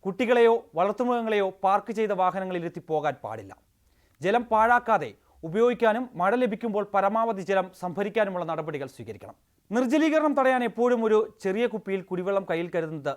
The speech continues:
നല്ലതാണ്. അസ്വസ്ഥതകൾ അനുഭവപ്പെട്ടാൽ ഉടനെ വിശ്രമിക്കുകയും വൈദ്യസഹായം തേടുകയും ചെയ്യുക. കാലാവസ്ഥാ വകുപ്പിൻ്റെയും ദുരന്ത നിവാരണ അതോറിറ്റിയുടെയും ഔദ്യോഗിക മുന്നറിയിപ്പുകൾ ശ്രദ്ധിക്കുകയും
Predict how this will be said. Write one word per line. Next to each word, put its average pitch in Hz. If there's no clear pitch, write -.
നല്ലതാണ്. 127
അസ്വസ്ഥതകൾ 196
അനുഭവപ്പെട്ടാൽ 185
ഉടനെ 170
വിശ്രമിക്കുകയും 180
വൈദ്യസഹായം 220
തേടുകയും 156
ചെയ്യുക. 101
കാലാവസ്ഥാ 302
വകുപ്പിൻ്റെയും 254
ദുരന്ത 220
നിവാരണ 226
അതോറിറ്റിയുടെയും 190
ഔദ്യോഗിക 208
മുന്നറിയിപ്പുകൾ 175
ശ്രദ്ധിക്കുകയും 151